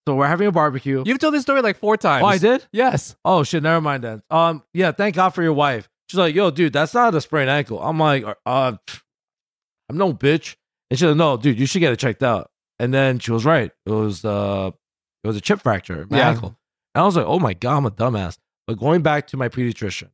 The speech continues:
Speaker 1: I remember when I broke my leg, like, legit broke my leg, right? Crunch, blah, blah, blah, right? I <laughs> remember, I remember I'm on the phone in Flushing Hospital.
Speaker 2: Yes.
Speaker 1: And I remember, um, what's it? There was two people I talked to.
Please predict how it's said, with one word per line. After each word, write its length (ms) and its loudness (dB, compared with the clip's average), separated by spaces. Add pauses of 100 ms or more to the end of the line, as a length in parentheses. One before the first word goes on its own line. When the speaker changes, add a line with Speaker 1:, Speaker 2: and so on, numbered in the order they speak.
(340)
Speaker 1:
I 120 2
remember 340 4
when 140 4
I 180 -2 (120)
broke 220 2
my 140 2
leg, 300 0
like, 120 -6
legit 400 -2
broke 220 2
my 80 0
leg, 340 -2 (480)
right? 300 -2 (600)
Crunch, 320 2
blah, 200 2
blah, 140 0
blah, 180 -2
right? 340 -4 (840)
I 60 -4
<laughs> 0 -
remember, 260 -2 (760)
I 80 -6
remember 240 2
I'm 160 2
on 80 2
the 80 -2
phone 240 0
in 100 -2
Flushing 320 0
Hospital. 600 -2
Speaker 2:
Yes. 280 -2 (300)
Speaker 1:
And 320 0
I 80 2
remember, 640 2
um, 240 2
what's 200 -2
it? 220 -2
There 80 -2
was 120 -2
two 160 0
people 240 4
I 80 2
talked 300 -2
to. 160 -10